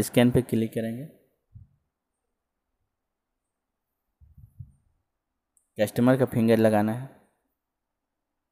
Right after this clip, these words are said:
देखिए, यहाँ पर कस्टमर इन्फॉर्मेशन मैच हो चुका है। उसके बाद चलिए, यहाँ पर आप देख सकते हैं, न्यू सिम का नंबर डाल देना है। जो भी सिम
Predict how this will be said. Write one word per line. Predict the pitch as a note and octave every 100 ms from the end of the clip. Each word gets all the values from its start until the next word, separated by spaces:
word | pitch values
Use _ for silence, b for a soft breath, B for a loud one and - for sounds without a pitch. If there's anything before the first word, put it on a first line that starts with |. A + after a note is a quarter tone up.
| _ _ _ _ _ _ _ _ _ _ _ _
देखिए, | G#2+ A#2+ D3
यहाँ | C#3
पर | C#3+ C3
कस्टमर | A#2 - C3 C3 C3+ -
इन्फॉर्मेशन | A2+ - A2 A2 G#2+ - D3 - G#2
मैच | G#2+ G2 -
हो | G#2
चुका | G2+ F#2 F2+
है। | F#2+ A2+ _ _ _ _ _ _
उसके | - A#2+
बाद | A#2+
चलिए, | - A#2 A#2+
यहाँ | E3 - _ _ _ _ _ - A2
पर | A2
आप | G#2+
देख | A2+ A#2
सकते | - A#2+ B2+
हैं, |
न्यू | G#2+ A2 A#2
सिम | A#2+ A2+
का | A#2
नंबर | G#2 G#2+ A2+
डाल | A2 A2
देना | G#2+ A2
है। | A2+ D#3+ - _ _ _ _ _ _ _ _ _ -
जो | A#2 A#2+
भी | B2+
सिम | A#2+ A#2+ A#2+